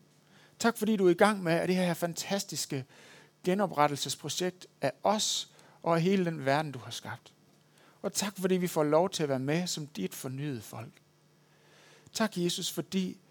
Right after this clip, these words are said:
at du kalder os til det. Og Jesus, jeg beder om, at du i dag eller i løbet af det, som skal ske i sommerferien og på lejr og så videre, så videre,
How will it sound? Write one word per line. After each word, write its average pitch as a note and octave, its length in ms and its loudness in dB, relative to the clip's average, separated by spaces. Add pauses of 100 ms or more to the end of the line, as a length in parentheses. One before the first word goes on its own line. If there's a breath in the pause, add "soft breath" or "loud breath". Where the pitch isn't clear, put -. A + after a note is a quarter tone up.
(140)
at B2+ 100 -10
du D3+ 60 -10
kalder D3+ 420 -4
os C3 140 -10
til - 160 -14
det. A#2+ 140 -14 (1080 soft breath)
Og G#3 100 0
Jesus, G#3+ 260 2
jeg G#3 100 6
beder G#3+ 260 8
om, D#3+ 240 0 (360)
at G#3 220 4
du B3 240 0 (1120)
i D3 80 -4
dag G#3 400 2
eller F3+ 160 4
i F3+ 60 4
løbet F#3 320 2
af D3 60 2
det, F#3 140 4
som D#3 120 -6
skal C#3 160 -6
ske D#3+ 260 0
i D#3 80 -4
sommerferien E3+ 880 2
og A#2 120 0
på C3 80 -6
lejr E3 340 4
og C3+ 100 -2
så D3 120 -6
videre, D3+ 220 -4
så C#3 140 -6
videre, C#3+ 280 -2